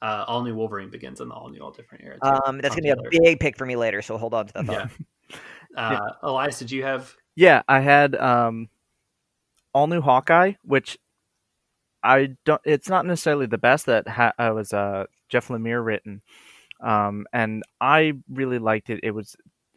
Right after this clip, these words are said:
Speaker 3: had the unenviable task of following up on, uh, Fra-, Fraction and Aya's, uh, Hawkeye run, and it's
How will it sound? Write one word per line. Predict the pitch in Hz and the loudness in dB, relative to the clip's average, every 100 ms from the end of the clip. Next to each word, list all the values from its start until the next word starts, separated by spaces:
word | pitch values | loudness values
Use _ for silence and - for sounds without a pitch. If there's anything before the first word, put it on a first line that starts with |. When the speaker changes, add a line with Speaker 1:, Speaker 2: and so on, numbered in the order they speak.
| - | -8
Speaker 3:
had | - 147 | 0 2
the | 135 | 4
unenviable | 147 170 156 131 127 110 107 | 2 4 0 0 -2 -2 -6
task | - 117 107 - | 2 2 2 -2
of | 101 | 0
following | 107 104 104 107 | 2 2 0 -2
up | 101 - | -2 -2
on, | 104 98 | -6 -4
uh, | 104 98 | -2 -2
Fra-, | 98 - 107 - | -2 -2 -2 0
Fraction | 113 110 117 | -2 0 -4
and | 107 98 | -6 -4
Aya's, | 101 101 98 92 92 - - - - _ | -2 0 -2 -6 -12 -20 -20 -20 -20 _
uh, | 113 95 92 90 87 - - | 0 2 2 -2 -4 -8 -2
Hawkeye | - 120 120 113 | 4 4 6 2
run, | 104 104 98 92 - | 2 -4 -6 -10 -8
and | 107 101 101 104 104 _ | -4 -4 -6 -10 -14 _
it's | 123 120 - - - | -4 -4 -6 -18 -12